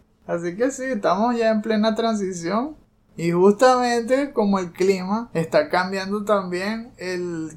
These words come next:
clima de la industria de los videojuegos, porque ya se está acercando junio, y con junio llegan las noticias calientes, así que también está subiendo la temperatura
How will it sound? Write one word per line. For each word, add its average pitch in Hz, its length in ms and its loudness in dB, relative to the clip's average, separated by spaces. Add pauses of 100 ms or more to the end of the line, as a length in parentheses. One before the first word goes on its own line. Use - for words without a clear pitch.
clima 185 480 0
de 220 60 4
la 196 260 2
industria 185 440 2
de 202 40 6
los 208 160 6
videojuegos, 151 640 0
porque 151 320 -8
ya 147 140 -4
se 175 140 -6
está 180 180 0
acercando 202 960 0
junio, 214 580 4 (300)
y 170 160 -4
con 180 180 0
junio 180 400 -4
llegan 214 320 4
las 233 140 2
noticias 196 480 0
calientes, 165 720 0
así 156 140 -12
que 175 120 -8
también 170 440 -4
está 202 200 4
subiendo 196 380 0
la 208 160 2
temperatura 190 800 -2